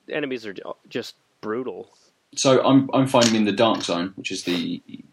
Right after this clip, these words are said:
Speaker 2: the,
Speaker 1: Right,
Speaker 2: the
Speaker 1: so why don't you explain more of
Speaker 2: Yeah,
Speaker 1: how
Speaker 2: the,
Speaker 1: the Dark
Speaker 2: the,
Speaker 1: Zone
Speaker 2: the Dark
Speaker 1: works?
Speaker 2: Zone is the P V P area, um,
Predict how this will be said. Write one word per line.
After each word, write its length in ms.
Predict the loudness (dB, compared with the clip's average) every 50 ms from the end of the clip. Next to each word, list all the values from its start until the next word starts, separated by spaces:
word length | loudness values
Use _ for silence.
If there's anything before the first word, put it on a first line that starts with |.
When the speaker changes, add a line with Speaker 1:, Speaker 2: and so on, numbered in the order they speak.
| _ _ -8
Speaker 2:
the, 80 | -6 -4
Speaker 1:
Right, 140 | -4 -2 -4
Speaker 2:
the 100 | -6 -6
Speaker 1:
so 80 | -4
why 100 | -4 -4
don't 100 | -4 -6
you 160 | -8 -10 -12 -12 -12
explain 380 | -14 -14 -8 -6 -6 -6 -6 -6
more 180 | -6 -6 -6
of 120 | -6 -4 -4
Speaker 2:
Yeah, 180 | 0 2 2
Speaker 1:
how 60 | 2
Speaker 2:
the, 80 | 2 0
Speaker 1:
the 60 | 0
Dark 160 | -2 -4 -8
Speaker 2:
the, 60 | -6 -4
Speaker 1:
Zone 80 | -4 -2
Speaker 2:
the 40 |
Dark 160 | 2 2 2 2
Speaker 1:
works? 80 | 2
Speaker 2:
Zone 120 | 0 -2 -2
is 80 | -2 -4
the 60 | -8
P 180 | -8 -6 -6 -4
V 140 | -2 -4 -4
P 220 | 0 0 2 2
area, 280 | 2 0 -2 -4 -6 -10 _ _ _ _ _ _ _ _ _ _ _ _ _ _ _ -12 -12 -12 -6
um, 460 | -4 -2 0 0 0 0 0 -2 -4